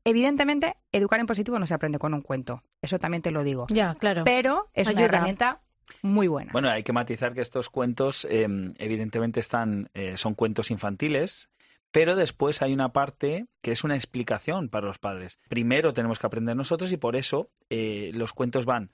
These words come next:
Speaker 3: con una parte para leer con los niños, situaciones reales que nos han ocurrido con
Speaker 2: Con
Speaker 3: nuestros
Speaker 2: ellos.
Speaker 3: hijos, que muchos de nosotros, muchos de los padres que van a leer estos cuentos,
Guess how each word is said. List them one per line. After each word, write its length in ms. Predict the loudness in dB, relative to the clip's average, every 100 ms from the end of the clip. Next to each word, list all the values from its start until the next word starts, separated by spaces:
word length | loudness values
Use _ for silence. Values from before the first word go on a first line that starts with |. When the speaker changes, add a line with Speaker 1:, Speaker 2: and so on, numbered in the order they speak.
| _ _
Speaker 3:
con 120 | -6
una 180 | -2 0
parte 280 | 0 -2 -4
para 280 | -4 -4 -2
leer 260 | 0 -2
con 140 | 0 -2
los 160 | -2
niños, 400 | -2 -2 -4 -6 -14 _ -2
situaciones 640 | 0 2 0 0 2 2
reales 480 | 2 2 2 0 0
que 80 | -2
nos 180 | 0 0
han 80 |
ocurrido 460 | -2 -2 -4 -2 -2
con 160 | 0 2
Speaker 2:
Con 100 | 4
Speaker 3:
nuestros 220 | 4 4
Speaker 2:
ellos. 80 | 2
Speaker 3:
hijos, 400 | 2 0 -2 -6 -4
que 220 | -2 -2 -8 _ _ -20 -8
muchos 360 | -6 -2 0
de 100 | 0
nosotros, 400 | 0 0 -2 0
muchos 260 | -2 0 0
de 80 | 2
los 160 | 0
padres 260 | 2 0 0
que 80 | -2
van 160 | 0 0
a 180 | -2
leer 260 | -2 -2 -2
estos 240 | -2 -4 -4
cuentos, 360 | -4 0 -2